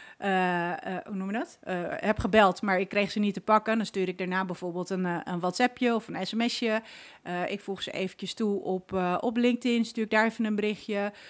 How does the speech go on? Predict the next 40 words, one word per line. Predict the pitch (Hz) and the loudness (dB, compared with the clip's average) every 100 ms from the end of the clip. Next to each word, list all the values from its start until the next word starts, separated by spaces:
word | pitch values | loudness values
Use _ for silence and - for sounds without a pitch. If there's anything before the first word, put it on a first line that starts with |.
| - | -16
Of, | - 190 180 - | -2 -2 -2 -2
ehm, | 185 175 175 175 | 2 4 4 2
ik, | 175 175 - | -2 -6 -6
ik | 180 | -6
bel | 180 175 | -2 2
later | 175 180 185 | 2 2 -2
natuurlijk | 214 202 226 | -2 -2 0
nog | 233 | 0
een | 233 | 0
keer, | - 220 | 0 -2
dat | 208 | 0
kan | 185 | -2
natuurlijk | 180 - 185 190 | -2 -4 -4 0
ook. | 190 226 233 | 0 0 -2
Maar | 208 | -4
ik | 202 | 0
documenteer | 233 233 226 208 247 262 | 2 2 0 2 2 2
dus | 214 | 2
alles. | - 190 214 311 - - - - - | 2 2 4 0 -2 -10 -16 -18 -6
En | 202 | -2
de | 208 | 2
mailtjes | 214 285 226 - | 4 4 0 -6
die | 208 | 0
komen | 208 196 190 | 2 2 2
daar | 180 - | 2 2
ook | 233 | 2
allemaal | 208 233 220 208 208 226 226 | 0 0 0 2 0 0 -6
bij | 185 202 | 0 2
elkaar. | 196 208 196 262 | 2 2 4 4
Dus | 247 202 | 0 -4
op | 226 | -6
het | 220 | -2
moment | 214 226 | 0 2
dat | 220 | 0
ik | 202 | -2
naar | 202 190 | -4 -4
een | 185 | -4
klant | - 214 220 | 0 0 2
toe | 240 | -2
ga, | - 240 320 | 2 2 2